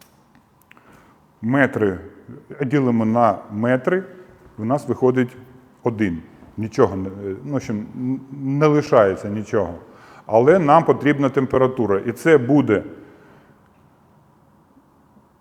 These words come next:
температура, ну, я так, е, е,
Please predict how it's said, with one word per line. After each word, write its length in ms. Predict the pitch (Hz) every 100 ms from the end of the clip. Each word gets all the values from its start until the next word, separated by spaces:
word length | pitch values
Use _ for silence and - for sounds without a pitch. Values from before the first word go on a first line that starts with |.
| _ _ _ _ -
температура, 840 | 127 113 120 113 113 190 190 170 - - - - _
ну, 340 | 143 170 113 107
я 180 | 110 113
так, 200 | - 101 - - _ _ -
е, 320 | 123 - 139
е, 60 | 147